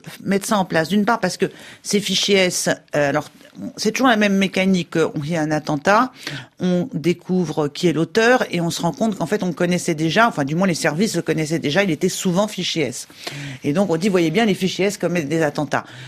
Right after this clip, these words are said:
Mais c'est aussi la qualité du travail de nos services de renseignement qui fait qu'on les connaît. On devrait, dans un premier temps, se, se féliciter d'avoir des services de renseignement qui, en fin de compte, connaissent à peu près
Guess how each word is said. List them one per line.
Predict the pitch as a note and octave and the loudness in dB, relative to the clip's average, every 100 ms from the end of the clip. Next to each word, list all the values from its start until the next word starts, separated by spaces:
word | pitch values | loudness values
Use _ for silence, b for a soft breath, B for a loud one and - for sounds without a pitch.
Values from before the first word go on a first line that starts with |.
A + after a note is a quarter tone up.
| B | B
Mais | F#3 - | -4 -4
c'est | - G3 | 0 2
aussi | F#3 - | 2 0
la | A#3 | 0
qualité | D#3+ G3+ F#3+ G3+ G#3+ | 2 0 0 0 -4
du | D#3 | -4
travail | - E3 G3 | -8 -4 -2
de | E3 | -2
nos | E3+ | -4
services | F3 F#3 E3 | -4 -6 -2
de | E3+ | -2
renseignement | D#3+ D#3 E3+ G#3 D#4+ A3 - C3+ B | -2 -2 0 2 4 2 -2 -18 B
qui | - F3+ | -8 -4
fait | - G3+ | -2 -2
qu'on | - | 0
les | E3 E3 | 0 2
connaît. | F#3+ F3+ D#3 C3 _ _ | 4 4 2 -2 _ _
On | G3 | 0
devrait, | F#3+ G#3+ F#3 F#3+ E3+ - | 4 4 4 2 0 -2
dans | F3 D#3 | -2 0
un | E3+ | 0
premier | - D#3 D3 C#3+ | 0 -2 -2 0
temps, | B3 D4 C#4+ B B B | 4 4 2 B B B
se, | - - G3 D#3+ - | -10 0 2 2 -2
se | - - E3+ C#3+ B2+ F#2+ E2 - | -8 -4 0 0 0 -4 -6 -8
féliciter | - - G3 F#3+ - E3+ C4 E4 - B B | -4 0 2 2 0 0 2 2 -2 B B
d'avoir | - E3+ E3 | 0 2 2
des | E3 | 0
services | F3+ F3+ D3 | 0 0 0
de | |
renseignement | D#3+ D#3+ E3+ E3 A#3+ D4 | 0 0 0 2 2 2
qui, | D4 F3+ | 0 -4
en | D3+ | -2
fin | D#3+ | -2
de | D#3 | 0
compte, | B3+ C#4+ - | 2 2 2
connaissent | G3+ F#3 C4 D#4 - B B B | 0 2 2 0 -6 B B B
à | F3+ | -6
peu | F3 F#3 | -2 -2
près | - - D4 C4+ | -2 2 2 2